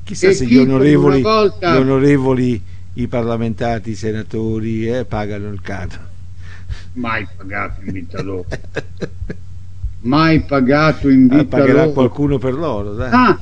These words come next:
Speaker 2: ecco, ecco, ecco, ragazzi, ancora una notizia. I maggiori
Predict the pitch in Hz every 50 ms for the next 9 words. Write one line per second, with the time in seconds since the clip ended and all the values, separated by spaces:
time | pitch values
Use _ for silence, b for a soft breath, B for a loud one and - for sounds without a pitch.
0 | - - 220 233 233 233 - - 190 214 208 185 - - 196 208 196 - - 147
1 | 151 139 143 131 143 156 151 139 - - - 131 123 117 123 - 208 208 202 190
2 | 180 175 170 170 165 165 143 123 - 131 110 95 - - - 113 101 90 - -
3 | - B B B B B B B B 151 160 170 175 180 180 151 131 180 226 233
4 | 240 240 233 220 214 196 185 151 -